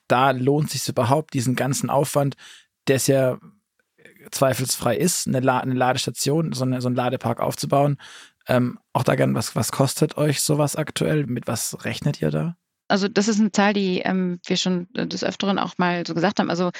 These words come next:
Speaker 2: Pi mal Daumen, ähm, rechnen wir so mit um eine Million Euro pro
Speaker 1: Mhm.
Speaker 2: Ladestation, ne? Ähm, und da sind die Kostenfaktoren natürlich klar die Hardware, die Ladesäulen. Ähm,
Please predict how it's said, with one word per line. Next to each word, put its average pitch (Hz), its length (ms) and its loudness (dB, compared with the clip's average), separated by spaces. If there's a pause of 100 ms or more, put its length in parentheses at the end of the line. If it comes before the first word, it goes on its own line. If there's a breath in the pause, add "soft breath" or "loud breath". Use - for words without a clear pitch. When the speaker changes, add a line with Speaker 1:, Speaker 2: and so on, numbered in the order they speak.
(340 loud breath)
Speaker 2:
Pi - 120 2
mal 196 220 2
Daumen, 214 560 2
ähm, 180 480 0 (120)
rechnen - 560 0
wir 175 80 2
so 175 140 0
mit 160 200 -4
um 180 340 -2
eine 180 180 2
Million 160 300 -2
Euro 180 480 -2 (360 loud breath)
pro 180 360 2
Speaker 1:
Mhm. 117 80 -2
Speaker 2:
Ladestation, 151 800 -2
ne? 233 300 0
Ähm, 170 420 0 (120)
und 170 220 -2
da 185 400 2 (160)
sind 175 320 -4
die - 60 -2
Kostenfaktoren 180 840 -2
natürlich 160 480 -2
klar 160 160 0
die 151 140 -4
Hardware, 185 420 0
die 175 120 -4
Ladesäulen. 170 760 0 (380 loud breath)
Ähm, 170 460 2